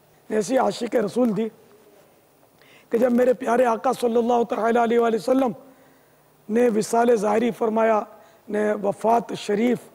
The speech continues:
दरपेश हुई, तो ये कस्वा ऊँटनी बहुत गमगीन हो गई, ऐसी गमगीन हो गई, ऐसी गमगीन हो गई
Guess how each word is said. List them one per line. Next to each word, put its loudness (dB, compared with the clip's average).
दरपेश 0
हुई, 0
तो 0
ये 4
कस्वा 0
ऊँटनी -4
बहुत 0
गमगीन -2
हो -6
गई, -8
ऐसी 0
गमगीन 0
हो 4
गई, 0
ऐसी -2
गमगीन -2
हो 2
गई -2